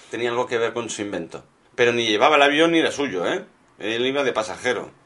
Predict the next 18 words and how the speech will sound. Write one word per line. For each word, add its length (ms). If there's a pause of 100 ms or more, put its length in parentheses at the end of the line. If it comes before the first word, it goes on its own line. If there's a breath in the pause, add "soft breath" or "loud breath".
(160 soft breath)
Creo 140
que 60
murieron 1000
diecisiete 680
personas. 680 (280)
O 80
algo 160
así, 300
ahora 220
no 80
me 100
acuerdo, 360 (240)
te 140
digo 160
de 100
cabeza. 360 (380 soft breath)
Pero 140
bueno, 200